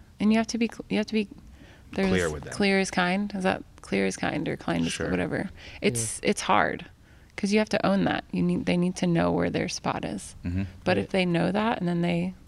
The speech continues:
Speaker 1: still work hard, then it's different. Instead of not telling them anything,
Speaker 3: Right.
Speaker 1: you're gonna lose them.
Speaker 3: How many girls do you bring in every year on average, new recruits?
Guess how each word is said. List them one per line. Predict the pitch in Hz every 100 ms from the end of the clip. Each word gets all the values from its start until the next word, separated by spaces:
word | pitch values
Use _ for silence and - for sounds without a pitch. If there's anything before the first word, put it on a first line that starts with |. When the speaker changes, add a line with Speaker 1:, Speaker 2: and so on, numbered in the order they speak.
| - -
Speaker 1:
still | - - 196
work | 208
hard, | - 220 247 - - -
then | - 202 185 - - - - -
it's | -
different. | - 185 202 233 - -
Instead | - 185 185
of |
not | 175 170
telling | - 175 175
them | 175
anything, | 165 170 202 196 - - - - 113
Speaker 3:
Right. | 104 101 - - - - -
Speaker 1:
you're | 170 160
gonna | -
lose | - -
them. | - - - - - - - - - - - -
Speaker 3:
How | 117
many | 120 143
girls | 139 135
do | 139
you | 131
bring | 113 110
in | 104 98
every | 92 92
year | 90 87
on | 90
average, | 95 82 87 95
new | 92
recruits? | 87 87 80 -